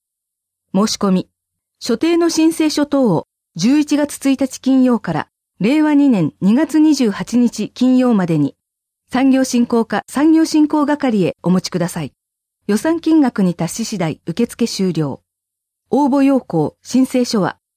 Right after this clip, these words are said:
産業振興課産業振興係で配布しているほか、新宿区ホームページから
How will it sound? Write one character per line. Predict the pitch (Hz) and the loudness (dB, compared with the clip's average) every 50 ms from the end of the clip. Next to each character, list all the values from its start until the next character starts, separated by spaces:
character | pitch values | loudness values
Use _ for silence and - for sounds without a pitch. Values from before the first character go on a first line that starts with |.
| _ | _
産 | - - 247 269 269 | -6 -2 0 2 2
業 | 277 277 269 | 2 2 0
振 | - - 262 254 | 0 0 0 0
興 | - - 247 240 | 0 0 -2 -2
課 | - - 226 - | -2 -4 -6 -4
産 | - 262 285 302 | -2 0 2 4
業 | 311 311 311 | 4 4 2
振 | 302 - 302 302 294 | 2 2 2 2 2
興 | 294 294 285 277 | 2 2 2 2
係 | 277 285 285 285 262 220 180 | 2 0 0 -2 -2 -2 -2
で | 170 180 | -2 -4
配 | 170 - 214 226 | -2 -2 -2 -2
布 | - 233 220 | 0 -2 -4
し | - | -2
て | - 214 202 | -2 -2 0
い | 196 | 0
る | 180 | -2
ほ | 175 - 180 | -2 -4 -6
か、 | 165 175 135 _ _ _ _ _ _ | -6 -6 -8 _ _ _ _ _ _
新 | - - 254 285 | -4 0 2 2
宿 | 277 285 - - - | 2 0 -2 -6 -6
区 | - 180 | -6 -4
ホ | 175 - 247 277 | -2 0 0 2
ー | 294 | 2
ム | 285 302 294 | 4 2 2
ペ | - 277 277 | 0 0 -2
ー | 269 | 0
ジ | 220 233 | -2 -2
か | - - 214 | -4 -4 -4
ら | 208 - - | -4 -4 -6